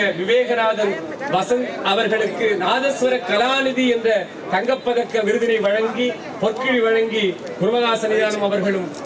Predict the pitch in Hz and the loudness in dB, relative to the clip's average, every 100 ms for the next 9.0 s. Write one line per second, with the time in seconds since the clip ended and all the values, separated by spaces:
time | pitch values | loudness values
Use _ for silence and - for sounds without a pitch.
0 | - 170 220 226 202 196 185 190 185 180 | -4 -2 -2 0 0 0 -2 0 0 0
1 | 180 175 202 202 196 190 196 196 196 190 | -4 -4 -2 0 0 0 0 0 0 0
2 | 220 214 - - - 175 240 240 240 233 | -2 -4 -14 -10 -2 0 2 2 2 2
3 | 247 262 - - - 180 220 269 262 254 | 2 2 -2 -10 -4 0 2 2 0 0
4 | 254 240 214 160 151 - - - - - | 0 0 0 -2 -8 -12 -12 -12 -12 -6
5 | 185 240 240 - 254 269 254 262 208 - | 0 2 0 0 -2 0 0 0 0 0
6 | 208 247 277 233 - 240 233 226 220 214 | 0 0 -2 -2 0 2 2 2 2 0
7 | - - 233 233 220 - 214 208 214 233 | 0 -2 0 0 0 -2 -2 0 2 0
8 | 233 - - - - 190 254 269 262 240 | -2 -6 -14 -8 -2 0 2 2 2 2